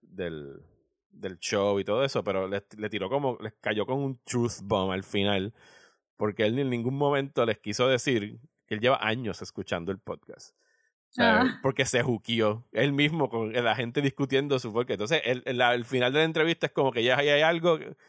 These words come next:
Speaker 1: que ahora puedo finalmente decirles. Y entonces, ellos tienen como que un running joke que es de ellos durante años sobre algo específico del show. Y cuando él les dejó caer como que la palabra clave que ellos usan todo el tiempo, ellos como que quedaron en una pieza como que, "Holy fuck,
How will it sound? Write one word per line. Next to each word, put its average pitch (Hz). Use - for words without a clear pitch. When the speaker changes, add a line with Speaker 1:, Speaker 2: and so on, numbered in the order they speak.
Speaker 1:
que 123
ahora 139
puedo 139
finalmente 131
decirles. 135
Y 110
entonces, 123
ellos 143
tienen 175
como 151
que 117
un 120
running 147
joke 139
que 127
es 113
de 131
ellos 131
durante 110
años 110
sobre 104
algo 104
específico 123
del 120
show. 104
Y 117
cuando 127
él 131
les 151
dejó 156
caer 151
como 135
que 120
la 107
palabra 110
clave 131
que 123
ellos 117
usan 120
todo 131
el 123
tiempo, 127
ellos 101
como 131
que 101
quedaron 101
en 113
una 117
pieza 120
como 110
que, 101
"Holy 143
fuck, -